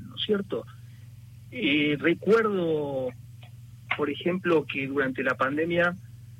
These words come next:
muchos esperaban, este, que,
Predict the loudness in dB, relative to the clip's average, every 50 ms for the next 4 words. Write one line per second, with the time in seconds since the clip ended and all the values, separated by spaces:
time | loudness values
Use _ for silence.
0 | -18 -18 -18 -18 -18 -18 -14 -8 -6 -4 -4 -2 0 0 0 0 -2 -6 -8 -4
1 | 0 2 4 6 6 4 6 4 4 4 2 2 0 -4 -6 -8 -12 -14 -18 -18
2 | -16 -14 -12 -12 -10 -12 -12 -16 -16 -12 -10 -10 -10 -8 -8 -8 -6 -6 -8 -8
3 | -10 -12 -14 -18 -16 -14 -12 -10 -8 -8 -8 -8 -8 -8 -8 -8